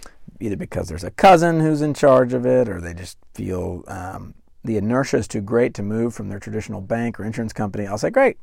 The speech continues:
Okay, we will stay here, and we will just use these E T Fs that are low cost." So in subsequent articles here on the, this podcast, I'll talk about how E-, E T Fs can be used for cash management, but you can use E T Fs for cash management.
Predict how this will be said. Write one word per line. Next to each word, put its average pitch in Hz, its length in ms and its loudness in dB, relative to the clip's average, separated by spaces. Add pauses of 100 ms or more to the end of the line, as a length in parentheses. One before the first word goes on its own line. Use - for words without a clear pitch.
(500)
Okay, 220 240 6 (460)
we 180 160 4
will 151 120 6
stay 196 260 2
here, 135 340 -6 (160)
and 104 100 -8
we 131 80 0
will 151 100 0
just 95 160 -4
use 110 200 -2
these 131 180 -2
E 101 120 -6
T 143 160 -2
Fs - 400 -4
that - 140 -8
are 95 80 -4
low 98 180 2
cost." - 320 0
So 92 220 -4 (840)
in 113 80 -8
subsequent 113 460 2
articles 110 420 0
here 117 140 2
on 98 100 0
the, 101 180 -6
this - 180 -6
podcast, 110 440 0
I'll 101 60 -2
talk 101 180 -4
about 101 160 -2
how 101 60 0
E-, 107 160 -2
E 120 100 -2
T 113 100 0
Fs 110 120 0
can 107 100 -6
be 104 60 -2
used 107 140 -4
for - 80 -10
cash - 280 0
management, 120 380 -2
but 117 80 -4
you 127 60 -8
can 170 120 -8
use 156 120 -6
E 147 60 -2
T 147 100 -2
Fs 143 80 -4
for 147 100 -10
cash - 280 -6
management. 139 440 -8